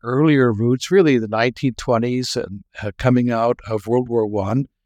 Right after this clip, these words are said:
which was such a cataclysm for European, uh, civilization.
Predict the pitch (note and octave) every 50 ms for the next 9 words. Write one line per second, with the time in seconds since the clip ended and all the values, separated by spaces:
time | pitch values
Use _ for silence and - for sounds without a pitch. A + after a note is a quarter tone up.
0 | _ _ _ _ - A#2+ - - - B2 A2 - - C#3+ B2 - - - - -
1 | C3 B2+ C3+ B2+ - - B2+ A2 G2+ - A2+ G#2 G2+ - G#2+ G#2+ G#2+ A2 A2 G#2
2 | - - A#2 G#2 G2+ G2+ G#2 G2+ A2 - _ _ _ - - A2+ G2+ - - -
3 | D#3+ C#3 B2+ B2 A#2+ G#2+ A2+ A2+ A#2+ B2 A#2+ - - G2+ - G2+ B2